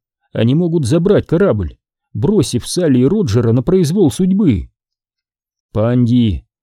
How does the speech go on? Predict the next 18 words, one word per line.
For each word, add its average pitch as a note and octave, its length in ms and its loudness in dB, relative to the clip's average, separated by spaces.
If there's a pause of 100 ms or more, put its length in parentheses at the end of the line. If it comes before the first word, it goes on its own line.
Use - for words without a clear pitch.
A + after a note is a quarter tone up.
(120)
не G#2+ 160 -2
питала B2+ 420 -2
никаких A#2+ 520 -2
иллюзий D3+ 440 2
по A#2 160 -2
поводу C#3+ 380 0
Промода D3 500 0
и C#3 100 4
Тилли. A#2 600 -2 (520)
Это C3 200 -4
были F#3 220 -2
черствые, A#2+ 880 -2 (300)
бездушные D3 720 0
люди, A2+ 500 0 (340)
рано D#3+ 380 -2
состарившиеся C#3+ 1200 -2 (340)
и E3 240 0
эгоистичные. B2+ 1040 0